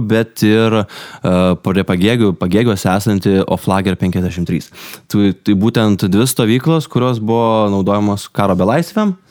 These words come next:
karo belaisviam, tai jeigu tai yra vokiečių stovykla, tai išnaudojama rusų karo belaisviam. Pirmiausia, tai turėtų būti karininkam, bet faktas, kad, e, va-, varė ir ka-, kareivius tenais, tarkim, jeigu prie Pagėgių atveju apie dešimt tūkstančių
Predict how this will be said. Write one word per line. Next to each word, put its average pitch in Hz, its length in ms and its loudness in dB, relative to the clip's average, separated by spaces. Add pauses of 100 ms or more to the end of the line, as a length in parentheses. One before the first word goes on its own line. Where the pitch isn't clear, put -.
(240)
karo 107 240 -2
belaisviam, 147 480 0
tai 107 160 2
jeigu 98 400 2
tai 101 120 0
yra 98 120 2
vokiečių 101 280 -2
stovykla, 107 480 0
tai 107 180 2
išnaudojama 101 600 0 (320)
rusų 107 280 0
karo 92 180 0
belaisviam. 90 460 -2 (480)
Pirmiausia, 135 540 2 (480)
tai 117 140 4 (100)
turėtų 113 260 0
būti 113 360 0
karininkam, 143 840 2
bet - 140 -4
faktas, 131 500 -2
kad, 107 320 -4
e, 107 380 2 (420)
va-, 92 400 2
varė 101 340 2
ir 95 80 -2
ka-, 98 220 0
kareivius 101 480 0
tenais, 131 420 0
tarkim, 95 460 0 (240)
jeigu 92 240 0
prie 92 160 0
Pagėgių 95 380 2
atveju 95 400 0 (500)
apie - 180 -4
dešimt 98 320 0
tūkstančių 95 560 -2